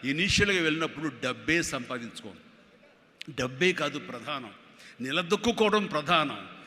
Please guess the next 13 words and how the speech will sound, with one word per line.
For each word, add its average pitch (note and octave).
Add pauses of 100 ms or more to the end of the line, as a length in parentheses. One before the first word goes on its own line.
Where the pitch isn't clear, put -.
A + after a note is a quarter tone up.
(220)
మన E3 (120)
ఎయిమ్ G#3+
వైపు G#3+
మనం F3+ (260)
వెళ్ళటం G#3
అన్నది F3+
అది D3+
ప్రధానం. E3 (560)
వెళ్ళిన C3
తర్వాత D#3 (120)
డబ్బు C3 (100)
ఆటోమేటిక్‌గా C#3
వస్తుంది. A#2